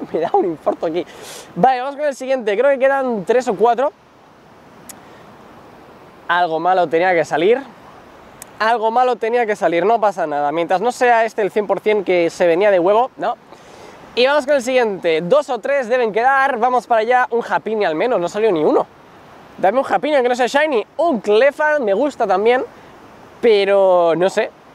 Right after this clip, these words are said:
un Happiny, como mínimo uno, ¿no? Digo yo. Creo que quedan dos. Uf, vamos. Vamos.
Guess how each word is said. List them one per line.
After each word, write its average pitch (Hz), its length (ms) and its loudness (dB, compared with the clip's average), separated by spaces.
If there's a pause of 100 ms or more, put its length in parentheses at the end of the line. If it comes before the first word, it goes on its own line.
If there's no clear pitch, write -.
(240)
un 170 160 2
Happiny, 233 560 -2 (760)
como 196 180 0
mínimo 262 280 4
uno, 294 240 0
¿no? 285 260 -2
Digo 247 320 0
yo. 277 240 -2 (600)
Creo 330 260 2
que 285 120 -8
quedan 302 340 2
dos. - 540 0 (1120)
Uf, 906 420 -2
vamos. 311 680 -4 (640)
Vamos. 339 840 0